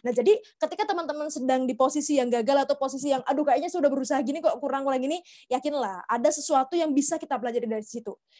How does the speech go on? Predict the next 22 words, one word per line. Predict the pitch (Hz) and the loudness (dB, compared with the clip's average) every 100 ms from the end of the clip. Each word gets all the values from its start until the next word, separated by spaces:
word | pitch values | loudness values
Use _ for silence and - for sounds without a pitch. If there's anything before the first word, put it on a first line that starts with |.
| _ | _
Itu | - 302 | 2 2
yang | 277 247 | 2 -2
pertama. | - 233 240 - _ _ _ - | -4 -4 -6 -8 _ _ _ -6
Yang | 302 370 359 | -2 -2 0
kedua, | 392 370 233 262 - _ - | 2 4 4 2 0 _ -2
gagal | 247 262 277 285 294 | 2 4 4 2 2
itu | |
adalah | 302 302 339 | 2 4 4
salah | 381 311 | 4 -2
satu | 320 269 302 | -2 -4 0
cara | 262 247 | 2 2
Allah | 302 359 | 2 2
yang | 311 | 0
membuat | 285 262 262 | -2 -2 -2
kita | 254 - 320 | -8 -2 -2
untuk | 285 302 294 | -2 -6 -6
makin | 240 311 | -4 -4
kuat | 294 311 320 233 | -2 2 2 0
dan | 269 277 262 - | -6 -6 -12 -10
makin | 269 302 302 | -4 -2 0
tumbuh | 349 302 | 0 0
gitu. | 202 214 | -2 -10